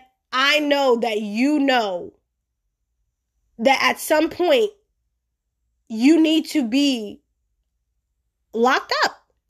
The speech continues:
You got the money from my sister. It was worth her life. It wasn't worth her life.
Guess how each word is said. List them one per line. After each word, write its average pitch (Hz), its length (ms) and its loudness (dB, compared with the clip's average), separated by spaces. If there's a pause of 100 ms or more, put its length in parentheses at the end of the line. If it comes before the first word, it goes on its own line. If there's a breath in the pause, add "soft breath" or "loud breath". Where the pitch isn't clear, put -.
(1500)
You 339 640 4 (800 soft breath)
got 277 280 -2
the 302 80 0
money 262 280 0
from 220 180 -4
my 208 140 -4
sister. 190 680 -4 (540)
It 247 120 2
was 233 180 2
worth 254 220 -2
her 233 140 -4
life. 214 320 -4
It 311 80 -4
wasn't 254 260 -2
worth 202 200 -6
her 196 120 -8
life. 180 420 -6